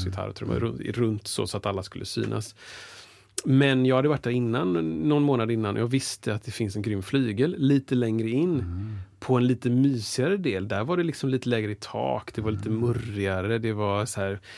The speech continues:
Speaker 2: lite omringat av andra instrument. Ny setting också.
Speaker 1: Mm.
Speaker 2: Och när jag kom ner där kände jag bara så här, jag kände direkt i min kropp här, jag ville inte sätta mig vid det elpianot.
Speaker 1: Mm.
Speaker 2: Och, liksom,
Speaker 1: Mm.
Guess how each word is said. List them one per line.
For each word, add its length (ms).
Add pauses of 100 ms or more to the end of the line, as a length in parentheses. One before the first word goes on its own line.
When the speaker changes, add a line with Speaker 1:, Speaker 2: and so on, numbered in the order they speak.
Speaker 2:
lite 160
omringat 600
av 100
andra 420
instrument. 720 (100)
Ny 680
setting 720
också. 320 (100)
Speaker 1:
Mm. 380 (200)
Speaker 2:
Och 80
när 80
jag 100
kom 200
ner 200
där 140
kände 260
jag 80
bara 120
så 120
här, 120 (560)
jag 120
kände 280
direkt 360
i 100
min 100
kropp 280
här, 220
jag 240
ville 360
inte 180
sätta 240
mig 120
vid 100
det 220
elpianot. 680
Speaker 1:
Mm. 160 (200)
Speaker 2:
Och, 200
liksom, 560 (420)
Speaker 1:
Mm. 400